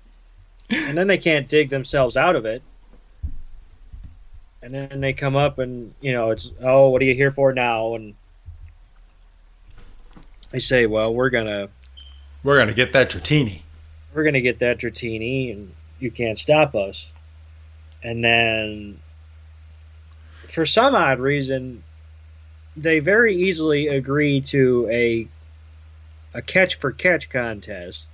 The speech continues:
Speaker 1: And if Ash and the, and the crew win,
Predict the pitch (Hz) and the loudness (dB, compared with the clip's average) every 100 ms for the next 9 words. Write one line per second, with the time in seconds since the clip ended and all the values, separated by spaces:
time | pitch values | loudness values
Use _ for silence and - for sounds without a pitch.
0 | - - - - - - - - - - | -20 -20 -20 -20 -20 -20 -20 -20 -20 -20
1 | - - - - - - - - - - | -20 -20 -20 -20 -20 -20 -20 -20 -20 -20
2 | - - - - - - 151 139 131 123 | -20 -20 -20 -20 -20 -6 0 2 2 0
3 | 123 120 110 - - - - - - - | -4 -8 -14 -18 -20 -20 -20 -20 -20 -20
4 | - - - - - - - - - 170 | -20 -20 -20 -20 -16 -12 -12 -14 -2 0
5 | 143 151 170 170 160 143 135 135 - - | 2 4 4 2 -2 -4 -6 -8 -14 -12
6 | 139 131 117 156 151 139 156 165 131 123 | -8 -8 -6 -2 -2 0 4 4 4 0
7 | 127 | -8